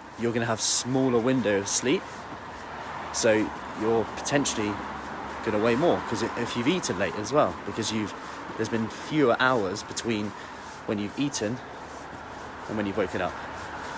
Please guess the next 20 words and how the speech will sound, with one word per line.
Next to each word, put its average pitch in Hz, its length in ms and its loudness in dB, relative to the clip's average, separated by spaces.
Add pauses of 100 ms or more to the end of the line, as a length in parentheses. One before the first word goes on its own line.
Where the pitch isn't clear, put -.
(960)
So, 214 240 10
hope - 420 4
that 160 120 8
helps. 170 340 8 (1200)
On 190 200 8
to 156 280 8 (220)
the 143 60 4
sessions 156 440 6
now. 151 160 10
This 156 160 6
is 156 60 2
normally, 156 400 8 (540)
uh, 147 80 8
when 165 180 8
I 175 60 12
get 175 140 8
to 156 80 2
Specsavers, 123 840 6 (380)
there, 113 200 4
look, 113 160 2